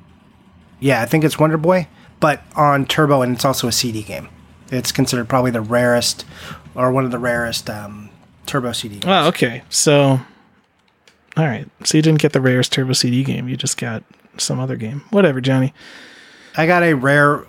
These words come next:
Speaker 1: the second rarest, uh, Hue card game.
Speaker 2: Yeah. Eh. Eh.
Speaker 1: Yeah, I know.
Speaker 2: It's no Magical Chase. Do you
Speaker 1: I,
Speaker 2: have Magical
Speaker 1: I,
Speaker 2: Chase?
Speaker 1: uh, nope.
Speaker 2: Eh. Whatever. Eh.
Speaker 1: Yeah, yeah, well.
Speaker 2: You wanna talk about rare games, Johnny? There's a Carrier Fortress at Sea on the three D O on eBay right now.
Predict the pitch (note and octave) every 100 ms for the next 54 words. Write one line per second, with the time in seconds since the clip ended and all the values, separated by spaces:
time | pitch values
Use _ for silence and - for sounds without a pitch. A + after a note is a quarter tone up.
0 | - - - - - C#3+ C#3+ C3+ - D#3
1 | D3 E3 - D3 D3 D3+ D#3 - - -
2 | C3 B2+ A#2+ A#2 - _ _ _ _ -
3 | - - C#3+ D#3+ D#3+ D3+ E3 E3+ - _
4 | _ _ _ _ _ - G#3+ G#3+ F#3 _
5 | - A#3+ G3+ - _ _ _ _ _ _
6 | - C4 A3 D3+ D3+ B2 G2+ - G#3+ D#3+
7 | E3 C3+ - B2 - G#3+ B3+ C4 B3+ -
8 | A#3 C4 B3 - - - - - - C#3+
9 | C#3+ D#3 - C#4 C4+ - - _ - C4+
10 | A#3 A3 - C4 A3 D#3 D3 A2+ - -
11 | D3+ C#3+ C3 F3+ F3 G#3+ C#4 C#4+ A3+ E3+
12 | D3+ F3 F3 D#3+ F3 E3 C3+ C3 E3+ E3+
13 | - F#3+ G3+ G3 E3+ - F3 - D#3+ D#3
14 | C#3 - - F#3 D#3+ B2+ B2+ - D#3+ D3
15 | C3 D3+ C3 B2 C3+ D3 C3 B2 A2 A#2+
16 | G2 -